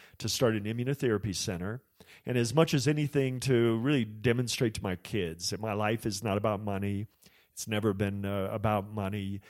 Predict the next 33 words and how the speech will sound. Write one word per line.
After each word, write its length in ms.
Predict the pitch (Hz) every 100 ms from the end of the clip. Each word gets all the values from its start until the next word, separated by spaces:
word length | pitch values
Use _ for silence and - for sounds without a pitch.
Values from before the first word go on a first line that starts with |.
| - -
And 140 | 107
so 140 | 117 104
this 240 | 107 -
is 100 | 104
an 80 | 107
opportunity 640 | 98 104 - 120 104 104 98
to 260 | 123 104
do 200 | 104 113
something 540 | 101 120 101 - 104 101
that 140 | 98
hopefully 320 | 107 - 107
does, 400 | 101 104 95 -
uh, 260 | 98 101 98
some 280 | - 131 110
good, 380 | 104 98 101 - - - -
but, 100 | 156 147
<laughs> 120 | 131 117
but 120 | 147
also 440 | 165 160 135 117
maybe 300 | 120 117 117
out 140 | 113 110
of 80 |
a 40 | 104
lack 300 | 107 104 -
of, 140 | 101
uh, 140 | 101 92
imagination 880 | 110 92 92 113 170 175 117 104 104 - -
to 80 | -
start 240 | - 110
another 320 | 98 95 90
company. 340 | 82 101 85 - _ _ _ _ 95 -
<laughs> 100 | -
So 520 | - 127 107 98 95